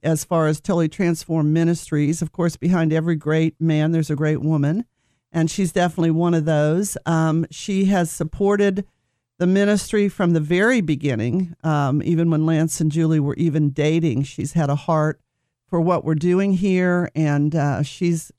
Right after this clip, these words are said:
also experienced, uh, wounding and healing, and, uh, she shared, uh, and will share at seminars. She shared the last one on Freedom Friday on March ninth that we did, and, um, she also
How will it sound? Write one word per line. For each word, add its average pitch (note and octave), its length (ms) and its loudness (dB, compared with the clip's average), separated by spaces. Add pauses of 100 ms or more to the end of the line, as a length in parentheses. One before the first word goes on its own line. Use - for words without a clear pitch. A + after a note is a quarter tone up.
also D#3+ 360 0
experienced, E3+ 920 -2 (420)
uh, D3 180 2
wounding F#3 640 2
and C#3+ 160 0
healing, G3 800 0
and, D3 340 0
uh, C#3+ 200 0
she D3+ 180 -4
shared, F3+ 640 0 (560)
uh, D3 400 0
and D3 220 0
will D#3 160 2
share E3+ 340 0
at D3+ 180 -2
seminars. E3+ 600 0
She D#3+ 100 -4
shared D3 280 -2
the D#3+ 60 0
last D3+ 360 -2
one E3 160 2
on C#3 60 0
Freedom D3+ 280 -2
Friday D3+ 400 0
on C#3 260 0
March C#3 380 -4
ninth D3+ 340 -2 (460)
that D3+ 160 0
we E3 120 2
did, D#3 520 2
and, D#3 480 0
um, D#3 480 2 (120)
she F3+ 360 -2
also E3+ 800 0